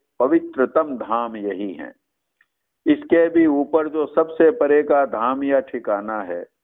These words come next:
उसे किसी प्रकार का धाम या मंडल या ठिकाना या पद, कैसी भी संज्ञा नहीं दी जा सकती।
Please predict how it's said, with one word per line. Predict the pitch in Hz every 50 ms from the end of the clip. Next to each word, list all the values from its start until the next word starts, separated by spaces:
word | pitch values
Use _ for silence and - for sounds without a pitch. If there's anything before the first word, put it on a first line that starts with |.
| _ _ _ -
उसे | - 135 135 - - 165 160 147
किसी | - - 139 - - 160 156
प्रकार | 151 - 147 131 - 143 139 143 147
का | 139 151 143 135 127
धाम | 101 107 104 110 120 127 135 139 139
या | 135 135 127 117
मंडल | 110 113 117 123 127 135 139 143 139 135
या | 135 127 120 110
ठिकाना | - - 120 117 - 120 120 127 131 135 135 135 131
या | 127 123 110
पद, | - - 151 151 123 117 104 _ _ _ _ _ _ _ _ _ _ _ _ _ _ -
कैसी | 151 151 156 151 - 202 180
भी | 170 165 151 135
संज्ञा | - 139 127 131 135 143 143 135
नहीं | 131 123 113 120 131
दी | 135 120 120 113
जा | 104 110 95
सकती। | 90 - - - _ _ - - -